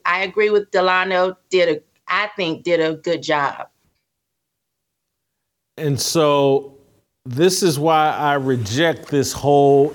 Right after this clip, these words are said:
Speaker 2: inference that, hey, we can't be racist because we have no power.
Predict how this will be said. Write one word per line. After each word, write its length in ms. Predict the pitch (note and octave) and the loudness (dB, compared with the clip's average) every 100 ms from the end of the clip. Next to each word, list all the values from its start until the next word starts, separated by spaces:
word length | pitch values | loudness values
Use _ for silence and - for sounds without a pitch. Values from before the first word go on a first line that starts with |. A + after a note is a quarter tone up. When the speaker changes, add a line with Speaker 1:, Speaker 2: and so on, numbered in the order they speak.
| - | -2
Speaker 2:
inference 880 | D#3 D3+ D3+ D3+ C#3+ C#3 - - - _ - - _ _ | -2 -2 -4 -2 0 -2 -6 -12 -12 _ -20 -20 _ _
that, 300 | B2+ C3 B2+ | 0 0 0
hey, 560 | A#2+ F#3+ G#3 E3+ A2+ F#2 - - _ _ _ - | 0 0 2 0 -2 -6 -14 -20 _ _ _ -2
we 140 | D#3+ | -2
can't 400 | F#3+ - G3+ F3+ | -2 -6 -4 -2
be 140 | D#3+ D3+ | 0 2
racist 560 | E3 F#3+ F#3+ D3 A#2+ | 2 0 0 -4 -4
because 340 | C#3+ C3 D3 C3 | -4 0 0 0
we 180 | C#3+ | 0
have 260 | C#3+ C#3+ B2+ | 2 0 0
no 160 | C3 A#2 | -4 -4
power. 600 | - D#3+ C3 E2+ A1 | -4 -2 -2 -4 -10